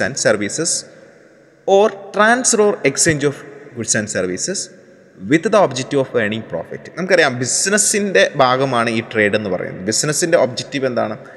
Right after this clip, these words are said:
ഏണിംഗ് പ്രോഫിറ്റ്, ലാഭം ഉണ്ടാക്കുക എന്നുള്ളതാണ്. ലാഭം ഉണ്ടാക്കാനല്ലാതെ നമ്മൾ ഒരിക്കലും ഒരു ആക്ടിവിറ്റി ബിസിനസ് ചെയ്യില്ല.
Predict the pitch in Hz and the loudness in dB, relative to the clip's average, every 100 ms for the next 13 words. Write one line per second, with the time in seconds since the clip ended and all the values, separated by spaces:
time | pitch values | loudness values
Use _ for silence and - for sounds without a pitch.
0 | - - 226 226 220 208 139 135 - 110 | -20 -8 2 4 4 2 4 4 2 -2
1 | 120 135 143 131 117 117 - 110 98 - | 2 2 0 -4 -2 -2 0 -4 -4 -8
2 | 98 117 160 196 185 180 185 180 175 170 | 0 4 4 2 2 2 2 2 4 4
3 | 170 160 156 147 135 143 135 123 110 113 | 4 2 0 -2 -2 -4 0 2 0 -4
4 | 113 120 101 104 101 113 101 90 87 | -6 -6 -8 -10 -10 -8 -6 -6 -8